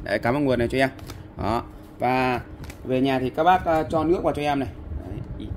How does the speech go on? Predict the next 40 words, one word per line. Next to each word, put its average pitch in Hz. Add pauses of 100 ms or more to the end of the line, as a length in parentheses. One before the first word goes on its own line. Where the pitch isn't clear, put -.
(1700)
Các 147
bác 190
cho 180
nước 185
vào 190
đây 170
cho 165
em 156
nhá. 170 (140)
Đây, 123 (260)
đấy, 104 (140)
đây. 117 (1400)
Cho 147
nước 175
vào 185
đây 165
cho 160
em 151
này. 131 (200)
Đấy. 107 (960)
Cho 120
nước 151
vào. 135 (240)
Ok. 120 (440)
Đó. 113 (100)
Đây, 131 (260)
cho 156
nước 190
vào 190
đây 170
các 170
bác 175
nhá, 180
cho 147
nước 160
vào 165
đây 151
cho 156
em 151
này. 135